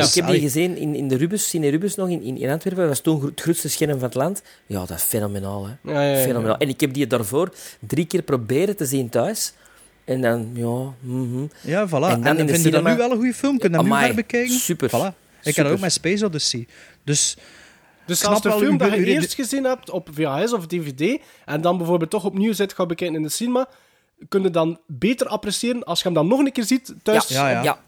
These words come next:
Speaker 2: zeker,
Speaker 1: Ja,
Speaker 2: zeker.
Speaker 1: ik heb dat met Lawrence of Arabia gehad, ik heb dat met Spartacus gehad.
Speaker 3: Met Ben Hur dan waarschijnlijk ook.
Speaker 1: D-,
Speaker 2: Die
Speaker 1: nee.
Speaker 2: hadden niet gezien op
Speaker 1: Ik
Speaker 2: groot
Speaker 1: heb die nog
Speaker 2: scherm.
Speaker 1: nooit niet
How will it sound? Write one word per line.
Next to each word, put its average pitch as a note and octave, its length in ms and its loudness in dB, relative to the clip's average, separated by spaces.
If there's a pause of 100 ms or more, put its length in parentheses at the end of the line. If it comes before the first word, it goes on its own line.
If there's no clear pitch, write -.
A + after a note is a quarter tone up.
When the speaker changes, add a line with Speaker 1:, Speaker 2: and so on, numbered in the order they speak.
Speaker 2:
zeker, C3+ 320 -4
Speaker 1:
Ja, - 80 -12
Speaker 2:
zeker. D3 200 -4
Speaker 1:
ik C#3+ 60 0
heb D3+ 100 -2
dat D3+ 80 4
met D#3+ 80 2
Lawrence D#3+ 260 2
of C3+ 60 2
Arabia G3+ 280 2
gehad, G#3 140 -2
ik - 60 -14
heb D3+ 100 2
dat C#3+ 80 0
met C3 100 0
Spartacus G#3+ 540 -4
gehad. - 300 -10 (440)
Speaker 3:
Met D3 240 -2
Ben D3 160 0
Hur D#3+ 220 2
dan E3 120 0
waarschijnlijk C3+ 440 -6
ook. D#3 240 -8 (180)
Speaker 1:
D-, C#3 40 -12
Speaker 2:
Die D4 100 -10 (120)
Speaker 1:
nee. D3 360 4
Speaker 2:
hadden G#2+ 180 4
niet F#2+ 100 -2
gezien F#2+ 180 -4
op F#2 60 -2
Speaker 1:
Ik - 60 -2
Speaker 2:
groot - 40 -8
Speaker 1:
heb - 0 -
die G2 60 0
nog - 80 -4
Speaker 2:
scherm. G#2 180 -4
Speaker 1:
nooit C#3+ 120 -4
niet D3 100 -8